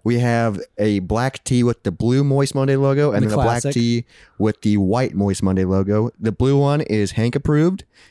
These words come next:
Speaker 1: and the white one is Elysia approved.
Speaker 2: So do with that what you may.
Speaker 1: Yeah, I, am not gonna say.
Speaker 2: Which one we prefer.
Speaker 1: But
Speaker 2: But
Speaker 1: hey, bud.
Speaker 2: Hey, bud.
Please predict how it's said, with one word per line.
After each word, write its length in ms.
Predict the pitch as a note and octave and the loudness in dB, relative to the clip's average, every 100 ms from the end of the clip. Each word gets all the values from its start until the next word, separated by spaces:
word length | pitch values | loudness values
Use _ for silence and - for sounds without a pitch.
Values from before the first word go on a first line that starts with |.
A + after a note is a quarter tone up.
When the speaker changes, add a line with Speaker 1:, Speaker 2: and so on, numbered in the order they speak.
| - | -12
Speaker 1:
and 80 | F#2 | -4
the 40 | |
white 220 | F#2+ A2+ | -2 0
one 380 | A#2 A#2 A2+ A2+ _ _ - - _ - | 2 2 2 0 _ _ -20 -20 _ -8
is 120 | G2+ | -4
Elysia 380 | F#2+ F#2 E2 D#2 | 0 0 -2 -6
approved. 400 | - C2+ A#1+ - _ | -4 -6 -8 -16 _
Speaker 2:
So 280 | - A2+ A2 - | -12 -8 -8 -2
do 100 | G3 | 0
with 100 | E3 | 2
that 120 | C#3+ | 0
what 160 | C3 - | 0 -2
you 60 | A2 | -4
may. 140 | G#2 G2+ | -2 0
Speaker 1:
Yeah, 160 | F#2 | 0
I, 220 | F2+ F2 | 0 0
am 80 | G#2 | 0
not 160 | A2 B2 | 2 2
gonna 160 | D#3+ | 0
say. 460 | D#3+ C3 C3+ D3 D3 - _ _ | 0 0 0 0 -4 -12 _ _
Speaker 2:
Which 240 | - C#3 - | -4 -2 0
one 160 | D3+ | 0
we 160 | D3+ B3+ | 2 2
prefer. 480 | G3+ - A2 G2+ G#2 _ _ _ _ _ _ _ | 0 -2 -8 -10 -16 _ _ _ _ _ _ _
Speaker 1:
But 100 | - - | -2 0
Speaker 2:
But 120 | F2+ | 2
Speaker 1:
hey, 60 | F2+ | 0
bud. 300 | G2 G#2+ B2+ - _ _ - | 0 -2 -4 -14 _ _ -6
Speaker 2:
Hey, 100 | F#3+ | -4
bud. 220 | B2 - | -4 -10